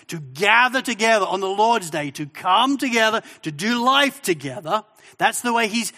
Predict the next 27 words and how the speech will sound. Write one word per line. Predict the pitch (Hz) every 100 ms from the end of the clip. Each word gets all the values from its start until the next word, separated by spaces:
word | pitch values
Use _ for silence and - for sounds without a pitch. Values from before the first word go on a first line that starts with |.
| - -
designed | 175 156 220 254 262 170 143
it | 156 - _ _ -
to | 214
be. | 202 240 254 247 175 143 _ _ _ _ _ _ _ _
We | 190
see | 208 294 294
it | 269
all | 269
the | 254
way | 262
through | 247 277
the | 262
Bible. | 233 262 285 233 147 135 _
The | 156
very | 240 269
first | 262 285 180 147
gathering, | 131 208 262 220 180 139
the | 247
very | 220
first | 247 - -
church, | - 262 294 -
if | 170 151
you | 135
will, | 123
Garden | 123 220 254
of | 254
Eden. | 277 302 165